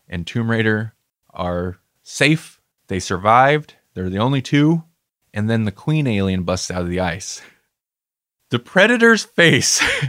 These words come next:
<laughs> they make him to give, like, 'cause he's taken the mask off at this point to reveal himself to the Tomb Raider. He, they give him this, like, w-, uh, <gasps> oh, this, this shocked face.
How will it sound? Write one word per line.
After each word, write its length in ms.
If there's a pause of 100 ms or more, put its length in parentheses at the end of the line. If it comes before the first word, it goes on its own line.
<laughs> 300
they 220
make 320
him 300
to 100
give, 320
like, 160
'cause 180
he's 140
taken 300
the 60
mask 360
off 160
at 100
this 140
point 360
to 100
reveal 400
himself 560 (260)
to 240
the 140
Tomb 240
Raider. 280 (240)
He, 220
they 120
give 220
him 180
this, 200
like, 180
w-, 260 (180)
uh, 220 (240)
<gasps> 260
oh, 280
this, 200 (260)
this 240
shocked 440
face. 520